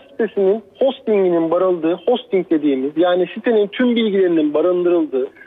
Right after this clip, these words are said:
bu yer sağlayıcılık kavramına aynı zamanda ortam sağlayıcılar da girer. Örneğin sözlük siteleri, örneğin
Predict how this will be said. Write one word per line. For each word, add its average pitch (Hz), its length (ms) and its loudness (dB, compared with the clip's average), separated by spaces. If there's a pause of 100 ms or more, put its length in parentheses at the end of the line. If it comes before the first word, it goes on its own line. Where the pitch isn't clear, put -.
(180)
bu 202 80 2
yer 214 280 0
sağlayıcılık 214 540 -2
kavramına 208 460 -2
aynı 202 260 0
zamanda 202 380 0
ortam 196 560 0
sağlayıcılar 185 600 0
da 180 80 0
girer. 160 360 -2
Örneğin 170 440 0
sözlük 156 320 -2
siteleri, 151 520 0 (220)
örneğin 175 340 0